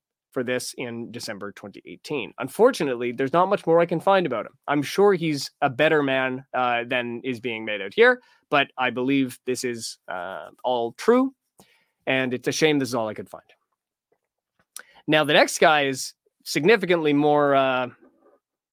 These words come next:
flamboyant? Not flamboyant. What's the word? Out there. Uh, Steve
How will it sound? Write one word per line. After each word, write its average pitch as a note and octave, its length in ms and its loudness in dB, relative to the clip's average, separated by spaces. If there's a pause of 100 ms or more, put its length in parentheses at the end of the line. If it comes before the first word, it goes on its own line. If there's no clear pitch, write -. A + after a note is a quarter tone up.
(520)
flamboyant? D3+ 720 0
Not F3 220 2
flamboyant. A#2+ 680 -6 (200)
What's F#3+ 180 -4
the C#3 100 -4
word? A2 380 -6 (640)
Out G3 220 2
there. A2+ 400 -6 (840)
Uh, C#3+ 300 4
Steve G#3+ 380 -2